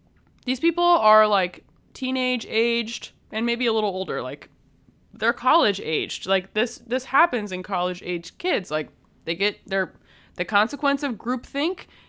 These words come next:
They do things that they know they shouldn't be doing. And a lot of the time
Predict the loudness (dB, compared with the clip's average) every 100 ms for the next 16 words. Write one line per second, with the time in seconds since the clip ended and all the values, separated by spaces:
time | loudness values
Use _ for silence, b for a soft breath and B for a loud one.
0 | B -4 -2 -4 -4 -2 -2 -2 -2 -4
1 | -2 -2 -2 -2 -2 -2 0 -2 -2 -2
2 | -2 -4 -6 B B B -4 0 0 0
3 | -4 -10 b b b b b _ _ _
4 | _ _ _ _ _ _ _ _ 0 2
5 | 4 4 2 -2 -6 -8 -2 0 0 0